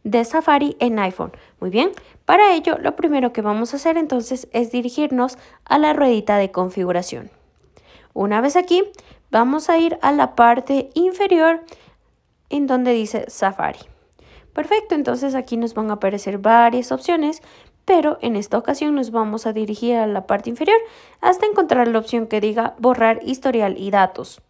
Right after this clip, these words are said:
Y listo, aquí nos dice, borrar eliminará el historial, las cookies y otros datos de navegación. Se borrará el historial de los dispositivos que hayan iniciado en tu cuenta de iCloud. Entonces vamos a poner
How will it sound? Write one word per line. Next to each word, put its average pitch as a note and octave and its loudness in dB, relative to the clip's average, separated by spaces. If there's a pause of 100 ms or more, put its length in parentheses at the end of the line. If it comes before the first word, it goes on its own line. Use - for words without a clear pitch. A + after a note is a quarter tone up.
(640)
Y B3 -2
listo, D4+ 0
aquí B3 0
nos A#3+ 0
dice, G#3+ -6 (240)
borrar E4 2
eliminará E4+ 4
el A#3+ 2
historial, A3+ 0
las F#3+ -4
cookies C#4+ -4
y D4+ 0
otros F#3+ -2
datos G#3+ 0
de A3 -2
navegación. G3+ -4 (320)
Se D#4 -2
borrará D#4 6
el A3+ 2
historial G#3+ 0
de F#3 -2
los F3+ -4
dispositivos B3+ -4
que D#4+ -2
hayan C4 2
iniciado A3 2
en A3+ -4
tu F#3+ -8
cuenta G#3+ 0
de G3+ -2
iCloud. F3 -6 (420)
Entonces E4 0 (280)
vamos A#3+ 0
a A#3 -4
poner C4 -2